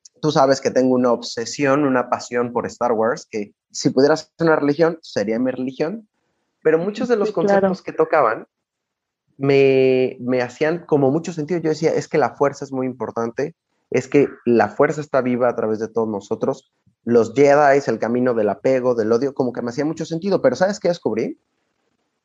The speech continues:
Speaker 1: Star Wars o la filosofía de Star Wars está basada en el budismo.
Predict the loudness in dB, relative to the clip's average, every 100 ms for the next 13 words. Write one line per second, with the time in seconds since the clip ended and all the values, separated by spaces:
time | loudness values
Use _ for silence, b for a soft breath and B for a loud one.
0 | _ -4 0 2 4 4 4 2 -4 -2
1 | 0 0 -2 -4 -4 -6 -4 -2 -2 0
2 | 2 2 2 -2 -8 -4 2 2 2 0
3 | 2 2 0 -2 -2 -4 -8 -16